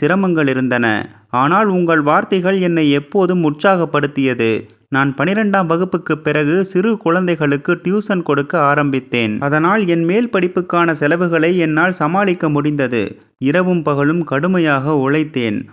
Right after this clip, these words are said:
ஒவ்வொரு சவாலையும் ஏற்றுக்கொண்டேன். இன்று ஒரு மாவட்ட ஆட்சியராக உள்ளேன்" என்றான்.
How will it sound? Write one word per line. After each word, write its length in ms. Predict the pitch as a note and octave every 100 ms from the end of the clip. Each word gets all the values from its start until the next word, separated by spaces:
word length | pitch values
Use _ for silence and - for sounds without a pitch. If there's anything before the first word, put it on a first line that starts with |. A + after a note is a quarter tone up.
| _ -
ஒவ்வொரு 420 | C#3 F3+ B3 G#3
சவாலையும் 520 | F#3 E3 E3 D#3+ D#3+ F3+
ஏற்றுக்கொண்டேன். 920 | D3+ F#3+ F#3+ F3 D3 C3 B2 A2+ G#2 - _
இன்று 320 | - D3 D3 C#3+
ஒரு 200 | C#3 B2+
மாவட்ட 520 | B2+ E3+ F#3+ F#3 D3+
ஆட்சியராக 720 | C#3+ D#3+ - D#3 C#3 C3 B2+
உள்ளேன்" 420 | B2 A#2+ A2+ C#3+
என்றான். 580 | C#3+ A#2 A2 G#2+ G#2 G2+